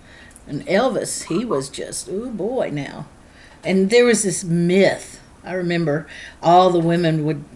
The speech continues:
say it sometimes when the subject of Elvis would come up. They'd say, "Well, you know,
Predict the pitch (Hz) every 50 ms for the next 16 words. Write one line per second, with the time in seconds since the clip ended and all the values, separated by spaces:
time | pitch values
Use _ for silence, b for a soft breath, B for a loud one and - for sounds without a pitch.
0 | - - 190 165 - - - - 165 - - - 156 160 165 156 - - - 160
1 | 151 151 147 - 151 151 147 156 147 - 156 151 151 151 151 147 - - - 156
2 | 151 156 156 147 143 147 123 139 147 156 160 160 151 143 - - 170 170 - -
3 | 160 156 151 143 - - B B B B B B B B - 180 175 175 - -
4 | 175 180 190 196 196 202 247 247 240 262 277 277 247 190 147 135 139 165